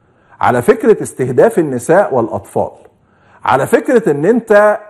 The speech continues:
آه، يبقى معاك رهاين من النساء والأطفال. إسرائيل معتقلة،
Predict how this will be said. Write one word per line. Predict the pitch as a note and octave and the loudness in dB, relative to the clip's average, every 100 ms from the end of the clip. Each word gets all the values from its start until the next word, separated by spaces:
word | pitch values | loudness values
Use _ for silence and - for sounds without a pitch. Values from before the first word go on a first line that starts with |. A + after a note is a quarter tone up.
| - | -6
آه، | C3+ C3 C3 B2+ B2 B2 | -4 -2 0 0 2 2
يبقى | B2 B2+ - C3+ | 0 -4 -4 -4
معاك | B2 C3+ G#3+ F#3+ | -2 -4 -4 -2
رهاين | D3+ E3 F#3+ G#3 G3 | 0 2 2 0 -2
من | D#3+ | -4
النساء | C#3 C3 B2 E3 F#3+ | -6 -8 -6 -2 -2
والأطفال. | E3 C3+ A#2 - - G#2 D#2 - | -2 -4 -6 -10 -4 -4 -6 -16
إسرائيل | - F2+ - D3+ F3+ F3 | -14 -12 -4 2 2 0
معتقلة، | D3+ A#2+ A#2 F3+ - F3 | -6 -6 -2 -4 -2 -2